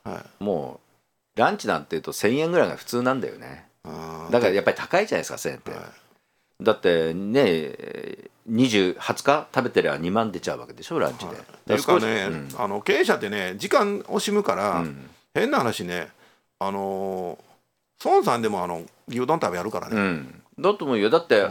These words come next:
Speaker 1: うん。
Speaker 2: さっき言ったように、ランチって、ランチミーティングみたいなのが重要だけど、
Speaker 1: はい。
Speaker 2: それ以外だったら、ちょっと腹満たせばいいわけで。
Speaker 1: そうなんですよ。昼、昼食なんかね、時間もったいないのよ。
Speaker 2: うん。そう。だからそれこそ仕事しながらサンドイッチとかホットドッグ食べるとか、そういう感じじゃないですか、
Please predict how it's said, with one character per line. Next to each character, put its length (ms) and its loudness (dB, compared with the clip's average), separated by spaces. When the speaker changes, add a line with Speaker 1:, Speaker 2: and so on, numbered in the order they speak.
Speaker 1:
う 40 -8
ん。 40 -6
Speaker 2:
さ 100 4
っ 20 -2
き 0 -
言 20 -
っ 60 -14
た 80 4
よ 60 2
う 20 0
に、 240 0
ラ 180 4
ン 100 -2
チ 140 -8
っ 40 -8
て、 560 4
ラ 160 4
ン 60 -4
チ 100 -6
ミ 140 2
ー 20 -16
テ 80 2
ィ 40 6
ン 20 4
グ 60 4
み 80 0
た 120 6
い 40 2
な 80 2
の 40 4
が 80 0
重 160 -2
要 140 2
だ 120 2
け 80 -4
ど、 300 -2
Speaker 1:
は 140 -6
い。 40 -14
Speaker 2:
そ 100 6
れ 80 10
以 60 4
外 140 8
だ 100 6
っ 40 -10
た 120 2
ら、 320 0
ち 60 -2
ょ 20 4
っ 40 2
と 80 4
腹 160 6
満 100 -2
た 100 2
せ 100 -8
ば 100 0
い 140 0
い 60 -6
わ 160 -6
け 80 -10
で。 220 0
Speaker 1:
そ 120 -6
う 20 -6
な 140 -2
ん 40 -4
で 40 -10
す 100 -12
よ。 140 -10
昼、 340 -2
昼 240 0
食 300 0
な 80 4
ん 80 -2
か 80 -6
ね、 140 -6
時 120 -2
間 140 0
も 140 0
っ 60 -12
た 120 2
い 40 2
な 120 4
い 20 0
の 60 2
よ。 80 -2
Speaker 2:
う 40 -12
ん。 40 -18
そ 40 -8
う。 40 0
だ 80 6
か 80 8
ら 60 4
そ 100 2
れ 80 4
こ 80 2
そ 140 0
仕 100 0
事 240 2
し 100 -6
な 100 2
が 100 2
ら 80 0
サ 180 2
ン 60 -2
ド 100 2
イ 20 2
ッ 40 -2
チ 140 -10
と 100 -4
か 80 -10
ホ 60 0
ッ 20 -10
ト 140 -4
ド 80 -6
ッ 40 -8
グ 140 -12
食 120 -8
べ 80 -2
る 100 -8
と 120 -16
か、 140 -8
そ 120 2
う 20 4
い 40 2
う 20 -12
感 140 0
じ 40 -8
じ 60 -4
ゃ 60 -2
な 60 -6
い 20 -10
で 60 -18
す 100 -16
か、 120 -16